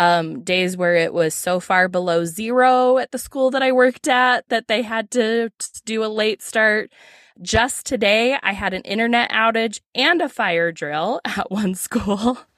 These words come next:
So it's always important to have a really good, like, working relationship and way to contact whoever is at your school. Um,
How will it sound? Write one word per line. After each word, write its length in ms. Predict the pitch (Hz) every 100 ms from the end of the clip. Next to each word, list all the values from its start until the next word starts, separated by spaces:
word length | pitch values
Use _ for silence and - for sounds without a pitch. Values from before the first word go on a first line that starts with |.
| _ - - - - -
So 340 | - - 226
it's 220 | - 214
always 420 | 240 262 302 302 320
important 480 | 302 254 233 240 247
to 80 | 226
have 120 | 196
a 60 | 202
really 300 | 202 196 196
good, 440 | 196 190 185 180
like, 260 | - 180 175
working 340 | 185 185 208
relationship 920 | 196 196 190 185 190 175 185 170 - -
and 560 | 175 165 156 156 160
way 180 | 175 170
to 120 | -
contact 540 | 175 - 165 - 160 -
whoever 400 | 170 165 165 160
is 180 | 151 160
at 240 | 147 156
your 160 | 156 156
school. 500 | - - 151 151 156 - - -
Um, 380 | - 170 147 151